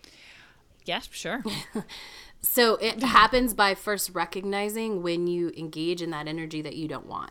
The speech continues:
Speaker 2: and any part of the story that you don't want. Right?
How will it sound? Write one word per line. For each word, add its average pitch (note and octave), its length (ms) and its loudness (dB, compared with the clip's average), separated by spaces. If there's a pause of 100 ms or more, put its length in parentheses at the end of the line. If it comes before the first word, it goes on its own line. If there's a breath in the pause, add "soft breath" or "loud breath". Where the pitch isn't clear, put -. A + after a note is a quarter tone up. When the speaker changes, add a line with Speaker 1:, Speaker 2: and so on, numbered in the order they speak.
Speaker 2:
and D#3+ 120 -4
any F3 200 0
part F#3 240 -2
of D#3+ 60 -2
the E3 80 -4
story D3+ 320 -6
that C#3+ 120 -8
you D#3+ 80 -12
don't C3+ 260 -10
want. - 200 -16 (1000 soft breath)
Right? E3+ 240 -6